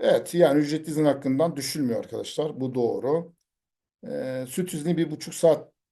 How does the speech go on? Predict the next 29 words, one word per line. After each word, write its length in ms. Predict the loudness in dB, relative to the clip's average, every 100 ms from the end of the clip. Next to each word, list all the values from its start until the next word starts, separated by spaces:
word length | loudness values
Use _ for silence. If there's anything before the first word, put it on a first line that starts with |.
| _
oluyor 320 | -4 0 0 6
normalde 480 | 6 6 2 2
ama 180 | 2 4
zaten 340 | 6 6 6 -2
ücretsiz 440 | -2 -6 -4 -4
izinde 280 | -2 0 0
olduğu 240 | 0 -2
için 180 | -4 -4
süt 240 | -4 -6
izni 200 | -4 -4
diye 120 | -2 -2
bir 60 |
şey 220 | -2 -2
söz 240 | -2 -4 -6
konusu. 140 | 0
Zaten 300 | 2 2 2
iz-, 160 | -4 -6 -14
ücretsiz 720 | -8 -6 -2 -2 -2 -6 -6
izinde, 360 | -6 -2 0 0
evinde 520 | 0 -2 0 2 2
yani. 420 | 2 0 -6 -8 -14 _ _ _ _ _ _ -6
Ücretsiz 440 | -4 0 0 0
izin 120 | 2
hakkı 280 | 4 4 6
yalnızca 340 | 4 4 0
kadın 280 | 2 2 2
işçilere 380 | -2 -4 -4 -4
tanınmış 460 | 0 0 0 -2 -4
olup, 300 | -6 -8